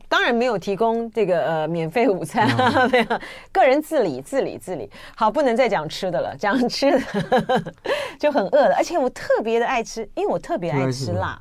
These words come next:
Speaker 2: 特别爱吃辣。
Speaker 1: 我就是很爱吃辣。
Speaker 2: 哦，对，对，对，对。
Speaker 1: 林少宇说他第一次去那个，呃，一开始去川渝小馆，所以川渝小馆嘛啊，吃的时候呢，那个老板跟他讲说很辣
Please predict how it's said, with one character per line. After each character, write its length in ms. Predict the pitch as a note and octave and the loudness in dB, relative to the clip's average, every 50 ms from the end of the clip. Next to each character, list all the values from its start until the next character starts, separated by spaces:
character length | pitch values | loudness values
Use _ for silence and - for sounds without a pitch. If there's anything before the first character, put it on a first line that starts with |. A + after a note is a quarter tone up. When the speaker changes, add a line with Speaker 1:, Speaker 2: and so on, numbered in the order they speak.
| - - | -6 0
Speaker 2:
特 0 | |
别 20 | |
爱 0 | |
吃 0 | |
辣。 60 | D3+ D3+ D3 | 2 4 4
Speaker 1:
我 20 | C#3+ | 4
就 80 | C#3 | 4
是 60 | C3+ | 4
很 80 | C3 C3+ | 4 2
爱 120 | C3 C3 A#2+ | 2 0 0
吃 180 | A#2 A2+ A2 - | -2 -4 -4 0
辣。 140 | D#3+ C#3+ C3+ | 0 2 2
Speaker 2:
哦， 40 | C3 | 2
对， 100 | B2+ B2+ | 0 -2
对， 20 | B2 | -4
对， 160 | B2 A#2+ A#2 | -4 -6 -6
对。 80 | A2 - - - - - - | -8 -10 -14 -20 -20 -14 -8
Speaker 1:
林 140 | - B3 C#4 | -2 0 2
少 160 | C#4 G4+ E4 | 2 4 2
宇 40 | A3+ | 2
说 220 | G3+ - C4 B3+ C4 | 2 2 0 0 0
他 300 | C4 C4+ C4+ C4 C4+ C4 | 0 0 0 2 0 0
第 240 | - C#4 C4+ C4+ | 0 0 0 0
一 20 | C#4 | 0
次 240 | C#4 - C4 B3 A3+ | -2 -2 -4 -4 -4
去 300 | - - - B3 A3+ G#3+ | -4 -6 -4 -4 -2 -2
那 160 | G#3+ G#3+ F#3+ | -2 -2 -4
个， 120 | - D#3+ | -4 -4
呃， 360 | B2 D3 D#3 D3 C#3+ C3+ - - | -4 -2 -2 -2 -4 -4 -6 -8
一 80 | - | -8
开 180 | B3+ C4+ C4+ C#4 | -4 0 0 0
始 120 | C#4 F#3 | 0 -2
去 160 | D#3+ - A#3 G#3 | -4 -6 -6 -6
川 200 | - A3+ G#3 G#3 | -4 -4 -4 -4
渝 140 | F3+ E3+ | -4 -4
小 240 | E3 - E3 D3 D#3+ | -4 -4 -4 -4 -4
馆， 260 | D#3+ E3 A#2+ F#2+ - - | -4 -6 -6 -8 -10 -14
所 180 | - - G#3+ A3+ | -12 -10 -8 -8
以 60 | G#3+ | -8
川 200 | - - A3+ A3+ | -6 -6 -6 -4
渝 120 | G#3+ F#3+ | -4 -4
小 200 | F3 - E3 D#3 | -4 -4 -6 -4
馆 200 | E3+ C#3 A2+ - | -4 -6 -8 -8
嘛 80 | - - | -10 -14
啊， 240 | - - C3 - - - - - - - - - | -12 -10 -10 -10 -12 -14 -20 -20 -20 -20 -20 -14
吃 160 | - - C4+ | -8 -4 -2
的 140 | A#3 A#3 G#3+ | -2 -2 -2
时 180 | G#3 - F3 F3+ | -4 -6 -6 -4
候 200 | F#3+ A3 G3 E3+ | -2 -2 -2 -2
呢， 260 | E3 D#3 D3+ D3 D#3 - - - - - _ | -4 -6 -8 -10 -12 -16 -20 -20 -20 -18 _
那 100 | - C4 | -4 -2
个 80 | B3+ A#3 | 0 2
老 140 | G#3 G3+ G#3+ | 2 2 2
板 160 | A3+ G3 D#3+ | 2 -2 -2
跟 80 | D#3 | -2
他 140 | G3 G3+ G#3 | -4 -4 -4
讲 200 | G3+ - D#3 - | -4 -6 -6 -8
说 220 | - - F3+ F3 E3+ | -8 -8 -8 -8 -6
很 180 | - - D3 - | -6 -8 -8 -6
辣 260 | - F3+ F#3+ D#3 - | -4 -6 -6 -6 -6